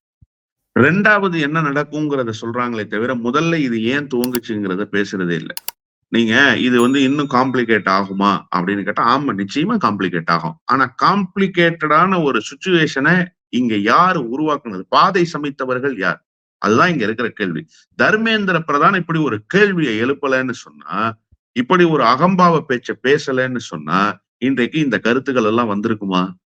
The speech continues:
வந்திருக்காது. இது முதல் முறையாக ஒன்றிய அரசிடமிருந்து வெளிப்படுதா? நாங்க என்ன ஏ டி எம் ஆன்னு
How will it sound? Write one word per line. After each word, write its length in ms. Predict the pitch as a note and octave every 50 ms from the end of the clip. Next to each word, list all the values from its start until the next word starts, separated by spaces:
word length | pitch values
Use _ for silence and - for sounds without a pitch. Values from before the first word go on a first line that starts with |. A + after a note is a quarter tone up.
| _ _
வந்திருக்காது. 500 | - E2 E2 D#2+ E2+ - - - - - - _ _ _ _ _ _ -
இது 120 | D3+ E3 E3
முதல் 340 | C#3 C#3 D3+ E3+ G3 G#3 G#3
முறையாக 480 | G3 F#3 F3 E3+ E3+ E3+ E3+ D#3+ D#3+ D3
ஒன்றிய 340 | C#3 C#3+ D3+ D#3 D#3 D3
அரசிடமிருந்து 560 | C#3+ C#3 C3 - C3+ C3 B2+ C3 C3+ C#3+ C#3 C3
வெளிப்படுதா? 420 | A#2 A#2+ A#2+ A#2 A#2+ A2 G#2+ A2+ A2+
நாங்க 240 | A#2+ C3+ C#3+ D3 C#3
என்ன 160 | C3+ D3+ E3+ E3 D3
ஏ 160 | B2+ C#3 D#3
டி 180 | D#3+ D#3+ E3 E3+
எம் 200 | D#3+ D3+ D3 D3
ஆன்னு 240 | C#3+ D#3 E3+ F#3